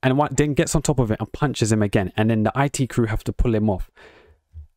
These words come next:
When I heard that, I said, it was so surreal. I don't, I can't remember my reaction. I think I just, like, stared at the apprentice and I was like, "What are you talking about?" <laughs> I'm like,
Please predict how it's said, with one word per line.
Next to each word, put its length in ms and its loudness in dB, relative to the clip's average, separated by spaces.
When 200 0
I 140 0
heard 240 0
that, 160 -2
I 140 0
said, 380 0
it 180 2
was 140 0
so 260 0
surreal. 640 -2
I 80 2
don't, 200 0
I 140 0
can't 180 0
remember 200 2
my 160 2
reaction. 380 -2
I 60 0
think 180 0
I 60 2
just, 260 -2
like, 220 -2
stared 320 -2
at 180 -2
the 180 0
apprentice 420 -4
and 60 -2
I 40 -2
was 80 -4
like, 360 -8
"What 100 -2
are 40 0
you 60 -2
talking 240 0
about?" 200 -4
<laughs> 460 -10
I'm 280 2
like, 400 0